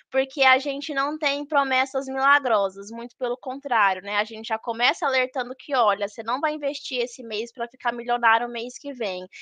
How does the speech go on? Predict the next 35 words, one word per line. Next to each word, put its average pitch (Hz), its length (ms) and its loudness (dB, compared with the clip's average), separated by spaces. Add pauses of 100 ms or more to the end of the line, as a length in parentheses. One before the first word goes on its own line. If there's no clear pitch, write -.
(120)
Eu 240 100 2
não 240 180 4
vou 277 200 6
vir 269 240 -6
com 285 140 -6
nenhuma 302 600 0
fórmula 233 480 4
mágica 233 680 6 (260)
que 269 140 -4
vai 240 220 10
fazer 254 560 6
brotar 247 520 6
dinheiro 254 460 -6
pra 262 160 0
você. 254 500 -4
Não, 208 160 -4
eu 190 100 -2
vou 208 120 -8
te 233 120 -6
ajudar 226 400 6
a 254 40 4
ter 262 180 2
resultados 233 960 4 (300)
com 240 180 0
constâncias, 269 1120 -2
e 269 100 -10
primeiro 311 540 0
a 339 60 0
gente 330 120 -6
vai 320 140 2
fazer 294 280 0
uma, 311 380 -2
um 285 220 -8
olhar 269 320 6
um, 285 100 -4